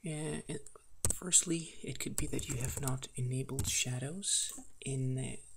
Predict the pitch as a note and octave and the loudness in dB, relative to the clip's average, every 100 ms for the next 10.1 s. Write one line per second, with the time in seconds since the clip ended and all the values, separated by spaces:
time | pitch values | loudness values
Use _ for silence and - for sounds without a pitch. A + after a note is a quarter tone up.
0 | - B2 A#2+ C3 - D3+ D#3 - C3 C#3+ | -4 0 0 0 -6 -6 -6 -6 -4 -2
1 | F3+ - - - - - - - - D3+ | -4 -4 -8 -10 -14 -12 -12 0 0 2
2 | C#3+ - - C#3+ C#3+ C#3 C3+ C3 - - | -2 -4 -6 -2 -2 -2 0 0 0 -10
3 | - - - - C#3+ C#3 C3+ C#3+ C3+ - | -12 -12 -12 -12 -6 -4 -4 -6 -4 -2
4 | - C3+ - - - - C#3 C#3 C3+ B2+ | 0 -2 -6 -8 -14 -10 -8 -6 -6 -6
5 | - C3+ - - - - B2+ - - - | -6 -2 -2 -2 -6 -4 -4 -4 0 2
6 | - A#2 - - - - A#2 - - - | 2 0 -2 0 0 2 0 -2 -4 -6
7 | - - - - - - - - - - | -4 -4 -4 -8 -8 -10 -10 -12 -12 -14
8 | - - - B2 - - - C#3 B2+ A#2 | -12 -10 -4 -2 -2 -4 -4 -2 -4 -4
9 | - B2 B2 - - - - A#2 - - | -2 0 0 -2 -8 -6 -4 -4 0 0